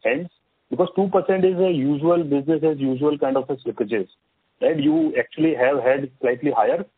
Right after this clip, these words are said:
but two percent in general would be a business as usual kind of a situation. So do you believe this entire thirty-six percent will just vanish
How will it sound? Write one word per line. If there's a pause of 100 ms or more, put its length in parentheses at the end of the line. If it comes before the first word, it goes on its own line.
(300)
but
two
percent
in
general
would
be
a
business
as
usual (120)
kind
of
a
situation. (640)
So
do
you
believe
this
entire
thirty-six
percent
will
just
vanish